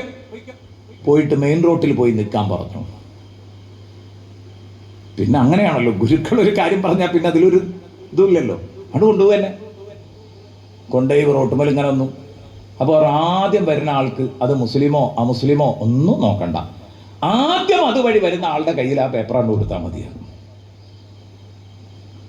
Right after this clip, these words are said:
നമ്മൾ പള്ളി കമ്മിറ്റിയിൽ നിന്നൊക്കെ ലെറ്റർ പേഡിൽ സഹായാഭ്യർത്ഥന എഴുതി കൊടുക്കലുണ്ട് അല്ലേ? ഈ വരുന്ന സാധുവിനെ സഹായിക്കണം എന്നൊക്കെ പറഞ്ഞിട്ട്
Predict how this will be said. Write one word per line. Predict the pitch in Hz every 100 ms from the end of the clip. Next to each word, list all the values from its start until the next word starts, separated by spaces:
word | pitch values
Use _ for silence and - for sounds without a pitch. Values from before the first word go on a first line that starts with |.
| - - -
നമ്മൾ | 120 127
പള്ളി | 123 127
കമ്മിറ്റിയിൽ | 131 131 135 135
നിന്നൊക്കെ | 131 131 127 -
ലെറ്റർ | 123 117 120
പേഡിൽ | 123 127 127 131
സഹായാഭ്യർത്ഥന | 120 117 123 127 127 117 131
എഴുതി | 123 107
കൊടുക്കലുണ്ട് | 101 90 92 90
അല്ലേ? | 95 95 - - - - -
ഈ | 123
വരുന്ന | 123 117 123
സാധുവിനെ | 113 110 113 117 117
സഹായിക്കണം | 113 113 113 123
എന്നൊക്കെ | 123 120
പറഞ്ഞിട്ട് | 123 120 120 143 -